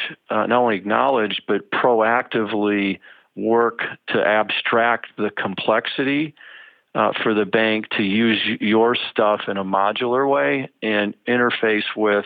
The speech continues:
and leverage different pieces like the ones you've referenced with Core.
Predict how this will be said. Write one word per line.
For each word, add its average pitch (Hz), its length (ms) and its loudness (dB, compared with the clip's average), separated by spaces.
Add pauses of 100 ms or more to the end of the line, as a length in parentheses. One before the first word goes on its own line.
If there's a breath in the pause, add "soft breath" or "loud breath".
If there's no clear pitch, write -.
and 98 160 -4
leverage 104 680 0 (360 loud breath)
different 110 380 -2
pieces 104 540 -2
like 101 280 2
the 104 80 0
ones 98 400 0
you've 95 220 -2
referenced 101 560 0
with 98 320 0
Core. 95 400 2